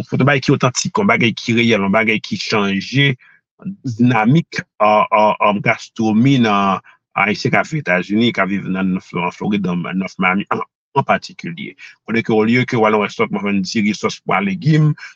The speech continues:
ke nou ka manje, manje Ayisyen sou pizza. So ki donk, pizza ranson, pizza griyo, pizza lambi, pizza ekrevis, pizza mori, um, so ki donk, pi-, tipik manje Ayisyen, ou, ou vin bò yo sou pi-, epi, epi flavor,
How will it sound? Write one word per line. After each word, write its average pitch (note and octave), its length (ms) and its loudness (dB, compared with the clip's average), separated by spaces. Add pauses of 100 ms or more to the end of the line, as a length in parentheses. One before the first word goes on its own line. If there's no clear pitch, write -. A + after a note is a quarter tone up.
(120)
ke - 80 0
nou G#2 140 2
ka G2+ 100 0
manje, G#2 560 0
manje G2 320 -2
Ayisyen A#2 320 0
sou F#2+ 160 -10
pizza. F#2+ 300 -10 (680)
So - 160 -12
ki G#2+ 80 -6
donk, G2 240 -6 (160)
pizza F2+ 320 -2
ranson, C#3 480 2
pizza F2 400 -4
griyo, B2 560 0
pizza F2+ 320 -6
lambi, F#2+ 720 -2
pizza E2+ 320 -8
ekrevis, G2 540 -8 (760)
pizza D#3 320 0
mori, E3+ 540 4 (380)
um, A#2+ 360 2
so B2 140 -4
ki C#3+ 100 0
donk, B2+ 160 -2 (160)
pi-, C#3 140 -2 (260)
tipik F3 320 0
manje D3+ 400 2
Ayisyen, C3+ 540 2
ou, A#2 100 -2 (140)
ou G#2+ 160 -6
vin A2 180 -2
bò G#2+ 140 4
yo G#2+ 100 -4
sou G#2 240 -8
pi-, G2+ 160 -4
epi, G#2+ 220 -4 (260)
epi - 240 -16
flavor, B2+ 640 0